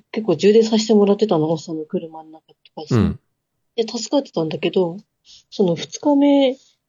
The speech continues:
Speaker 1: 移動してる時はさ、もうほぼほぼなんかいろんな人の車に乗ってたから充電もせずに一日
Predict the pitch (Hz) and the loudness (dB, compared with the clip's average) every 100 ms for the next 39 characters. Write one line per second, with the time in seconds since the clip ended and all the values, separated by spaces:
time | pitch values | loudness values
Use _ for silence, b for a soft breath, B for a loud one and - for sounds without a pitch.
0 | _ 226 226 233 220 247 226 220 214 165 | _ 2 6 4 4 2 4 2 0 -2
1 | 156 190 160 160 156 277 277 277 285 277 | 2 2 2 0 2 0 0 -2 0 0
2 | 208 208 208 175 190 208 220 240 190 - | 4 2 4 2 6 6 4 4 2 2
3 | 180 180 170 170 185 170 165 160 151 196 | 0 2 2 0 -2 -2 -2 -4 0 4
4 | 214 220 208 202 196 202 _ _ _ _ | 6 6 4 2 -2 -8 _ _ _ _
5 | - 233 214 180 170 175 156 196 185 196 | 0 2 4 2 2 0 0 2 2 -2